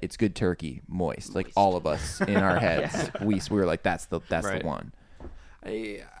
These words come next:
Speaker 3: I have one, and it was less about the line itself. It was more about his delivery.
Speaker 1: Yeah.
Speaker 3: Um, which, which, and it's, you know, it's a little bit harder to explain over a podcast, but,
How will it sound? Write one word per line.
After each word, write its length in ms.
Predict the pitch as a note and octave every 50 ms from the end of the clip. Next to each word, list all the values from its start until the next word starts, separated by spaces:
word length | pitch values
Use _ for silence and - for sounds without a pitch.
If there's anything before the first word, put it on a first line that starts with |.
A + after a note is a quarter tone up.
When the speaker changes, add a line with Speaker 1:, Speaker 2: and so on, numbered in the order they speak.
| F#2 F#2+ -
Speaker 3:
I 100 | D3+ D3+
have 340 | D3 E3 F3 F3 F3+ D#3 B2+
one, 400 | A#2 A#2 A2+ A2 A2 A2 A2+ - - -
and 100 | C3 C#3
it 60 | C#3
was 160 | C#3+ C3 B2+
less 240 | D#3 E3 E3+ E3 -
about 260 | D#3 D3+ D3 C#3+ C#3+
the 80 | C3 B2+
line 240 | B2 B2 B2 B2
itself. 360 | B2 - - - - A#2+ A#2+ -
It 20 |
was 120 | - B2 A#2
more 120 | C#3+ D#3+
about 220 | E3 D#3+ D3 G#2 B2+
his 180 | C3 A#2+ G#2+
delivery. 540 | - A#2 G#2+ G#2 G2+ F#2 F#2 D2+ A1 - - - - - - - - - - - -
Speaker 1:
Yeah. 200 | G#2 G2 G2 G2+
Speaker 3:
Um, 120 | B2+ C3+ -
which, 320 | - B2 A#2+ - - - - - - - - - - - - - - - - - - - -
which, 180 | - B2+ - -
and 240 | - - C#3 B2+
it's, 220 | C3 C3 - - -
you 160 | - C3 B2+
know, 60 | A#2+
it's 120 | A2+ - -
a 60 | C#3
little 80 | C3
bit 100 | A2+ A2+
harder 260 | A2+ A#2+ A#2 A2+ A2 A2
to 40 | G#2+
explain 320 | G#2+ - - - A2 A2
over 140 | A2 G#2+ G2
a 40 | -
podcast, 460 | - A2 G2 G2+ - - - - -
but, 280 | - - - - - -